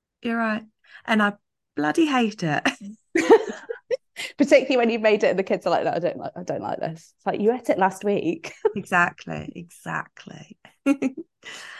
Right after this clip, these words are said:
Speaker 1: Um, so how do you plan your time? Are you, um,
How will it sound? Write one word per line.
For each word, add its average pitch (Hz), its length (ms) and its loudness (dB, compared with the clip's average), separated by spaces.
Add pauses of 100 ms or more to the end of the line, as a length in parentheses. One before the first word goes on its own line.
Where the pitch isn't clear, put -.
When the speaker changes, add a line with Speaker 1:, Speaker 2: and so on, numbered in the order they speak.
(340)
Speaker 1:
Um, 339 420 6 (440)
so 339 160 2
how 415 200 4
do 427 100 -4
you 440 120 0
plan 208 300 4
your 170 140 0
time? 78 520 -2
Are 196 60 -4
you, 226 420 -2
um, 202 460 -2